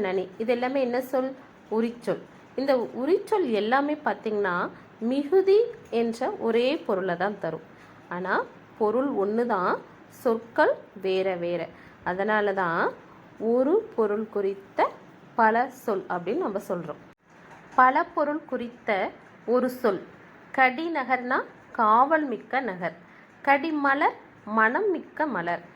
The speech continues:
கடி வாள் கூர்மையான வாள். கடி நுனி அப்படின்னாலும் கூர்மையான நுனி. இதுல பாத்தீங்கன்னா கடி அப்படிங்கிற ஒரு சொல் தான் காவல், மனம், கூர்மை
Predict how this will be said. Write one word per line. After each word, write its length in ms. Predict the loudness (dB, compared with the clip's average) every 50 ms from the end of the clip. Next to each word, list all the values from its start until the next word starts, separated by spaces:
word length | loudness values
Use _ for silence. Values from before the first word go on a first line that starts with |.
| -20 -20 -20 -20 -8 0 2
கடி 260 | 4 4 4 2 0 -2 0
வாள் 260 | 0 0 0 0 -2 -6 -14 -20 -20 -18 -12 -6
கூர்மையான 720 | -4 -2 -2 0 0 0 0 0 0 0 0 0 0 -2 -2 -2
வாள். 200 | -2 -4 -4 -6 -12 -20 -20 -20 -20 -4 2 4
கடி 260 | 4 4 2 0 -4 -4 -4
நுனி 260 | -4 -4 -4 -4 -6 -8 -8 -6
அப்படின்னாலும் 600 | -6 -6 -4 -2 -2 -2 0 0 0 0 0 -2 -2 0
கூர்மையான 640 | 0 0 2 2 0 0 0 0 -2 -2 -2 -2 -2 -2
நுனி. 180 | -4 -4 -6 -10 -12 -18 -20 -20 -14 -10 -6
இதுல 160 | -2 0 0 0 2 2
பாத்தீங்கன்னா 460 | 2 2 2 -2 -6 -6 -4 -2 -2 -2 -2 -4 -8 -20 -6 0 2
கடி 300 | 4 4 2 0 -2 -4 -4 -6 -8 -8 -8
அப்படிங்கிற 400 | -6 -6 -6 -6 -4 -4 -4 -4 -4 -4 -4 -2
ஒரு 140 | -2 -2 -2 -4 -4 -4
சொல் 260 | -2 -2 -2 -2 0 0
தான் 260 | 0 0 2 0 0 0 0 -4 -10 _ _ _ -20 -20 -20 -20 -12 -4 0
காவல், 560 | 4 6 6 6 6 4 4 2 0 0 -2 -4 -6 -8 -12 -18 -14 -6 0 2
மனம், 400 | 4 4 4 4 2 0 -2 -6 -12 -16 -20 -16 -10
கூர்மை 480 | -6 -4 -4 -2 -4 -4 -4 -4 -4